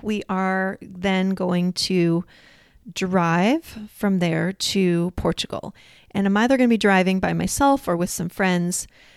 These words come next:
and, uh, most likely with friends. Um, but I hired a travel agent yesterday because finding a hotel in Brooklyn that would take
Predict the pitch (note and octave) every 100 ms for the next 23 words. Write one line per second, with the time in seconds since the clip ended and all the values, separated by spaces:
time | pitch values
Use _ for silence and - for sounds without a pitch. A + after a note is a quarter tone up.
0 | _ _ - F#3+ F3+ F3 E3+ E3+ - -
1 | _ F#3+ F3+ F#3 F#3+ G3 F#3 E3+ - D#3
2 | - C3 C#3+ F3+ - _ _ _ _ _
3 | _ _ _ - G3 F3+ F3 F#3 - G3+
4 | - - _ _ _ _ _ _ _ _
5 | _ - G3 G3 - G#3+ C4 D4 C4+ -
6 | G#3 A3 G#3+ F3+ F#3+ F3 - F3 - F#3
7 | E3+ E3 E3+ F3 - E3 E3 D#3+ - -
8 | _ _ - - F#3 G3+ A#3 B3 A#3+ A3
9 | G3+ - G#3+ F#3 F#3 C#4+ - - G3 F#3
10 | F#3+ - F3 F#3 C4+ D4 _ _ _ -
11 | G3 F#3 F3+ - F#3 F3 -